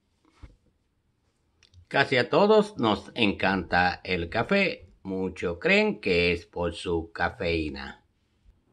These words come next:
Pero el café tiene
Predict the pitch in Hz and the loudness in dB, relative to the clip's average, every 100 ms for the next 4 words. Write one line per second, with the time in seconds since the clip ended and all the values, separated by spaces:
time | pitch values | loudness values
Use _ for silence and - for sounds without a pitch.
0 | _ _ _ _ _ _ _ _ _ _ | _ _ _ _ _ _ _ _ _ _
1 | _ - 170 190 220 - 113 92 120 - | _ 0 2 4 2 2 -4 -2 0 2
2 | 175 202 156 98 92 | 2 2 0 0 0